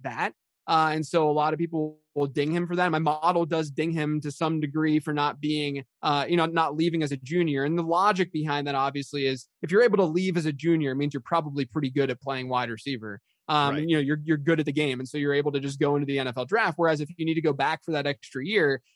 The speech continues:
Speaker 1: it's probably 'cause you weren't gonna be a first round pick to begin with. But there are some instances like a Chris Olave where his numbers were so strong where we could probably feel pretty good that he would be,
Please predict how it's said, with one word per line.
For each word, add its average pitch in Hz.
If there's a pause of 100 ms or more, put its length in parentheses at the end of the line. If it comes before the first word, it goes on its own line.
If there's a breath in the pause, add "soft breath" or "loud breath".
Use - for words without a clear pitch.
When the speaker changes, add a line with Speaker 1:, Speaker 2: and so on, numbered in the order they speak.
(120)
Speaker 1:
it's -
probably 214
'cause 185
you 175
weren't 175
gonna 165
be 165
a 143
first 143
round 135
pick 143
to -
begin 135
with. 107
But 160 (360)
there 240
are 233
some 208
instances 170
like 165
a 156
Chris 160
Olave 151 (180)
where 175
his 175
numbers 170
were 151
so 160
strong 156
where 156
we 147
could 147
probably 160
feel 160
pretty 151
good 147
that 147
he 147
would 147
be, 143